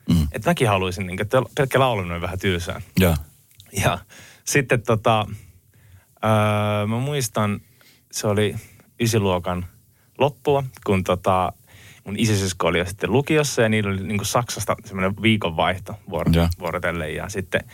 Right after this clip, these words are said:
Speaker 2: isisisko ja sen kaverin, ne niinku saksalaiset vaihtarit oli Si-, Siikasissa käymässä. Ja sit mä niinku, ensimmäinen teinirakkaus niin sanotusti tuli sen saksalaiseen tyttöön. Ja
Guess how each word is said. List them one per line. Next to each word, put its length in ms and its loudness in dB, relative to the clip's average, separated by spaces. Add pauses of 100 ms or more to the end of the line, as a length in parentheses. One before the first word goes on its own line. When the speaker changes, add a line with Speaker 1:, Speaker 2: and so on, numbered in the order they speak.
(260)
Speaker 2:
isisisko 380 -2
ja 80 2
sen 160 -2
kaverin, 540 0
ne 120 -10
niinku 260 -12
saksalaiset 460 -2
vaihtarit 380 2
oli 120 2
Si-, 240 0
Siikasissa 520 0
käymässä. 500 0 (400)
Ja 260 -2 (360)
sit 180 -18
mä 100 4
niinku, 420 0 (1000)
ensimmäinen 640 2 (120)
teinirakkaus 720 -2
niin 120 -16
sanotusti 320 -18
tuli 120 -14
sen 200 -14
saksalaiseen 500 -4
tyttöön. 440 -2 (760)
Ja 380 2